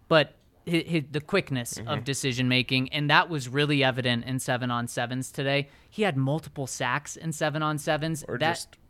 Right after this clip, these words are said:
Speaker 1: that's very
Speaker 2: whistle-, blown
Speaker 1: scary.
Speaker 2: whistles, yeah,
Speaker 1: Right,
Speaker 2: 'cause
Speaker 1: it,
Speaker 2: there's no rush.
Speaker 1: right,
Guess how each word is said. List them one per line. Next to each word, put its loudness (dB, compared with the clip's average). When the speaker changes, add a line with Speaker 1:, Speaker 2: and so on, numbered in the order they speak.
Speaker 1:
that's 0
very 2
Speaker 2:
whistle-, -2
blown 4
Speaker 1:
scary. 0
Speaker 2:
whistles, -6
yeah, 2
Speaker 1:
Right, 2
Speaker 2:
'cause -2
Speaker 1:
it, 0
Speaker 2:
there's 0
no 4
rush. 0
Speaker 1:
right, 4